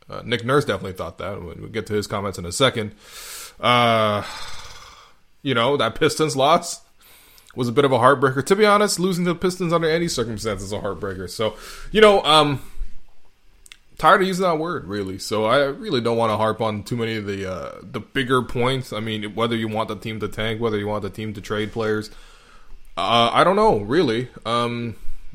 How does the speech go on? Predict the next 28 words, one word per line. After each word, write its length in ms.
you 160
know, 120
that's 280
really 220
outside 260
of 80
our 120
control. 480
Really, 220
all 180
of 80
it's 120
outside 260
of 60
our 80
control. 280
We 120
just 200
like 160
to 120
talk 340
about 260
it 120
'cause 320
sports 400
is 80
a 20
distraction. 600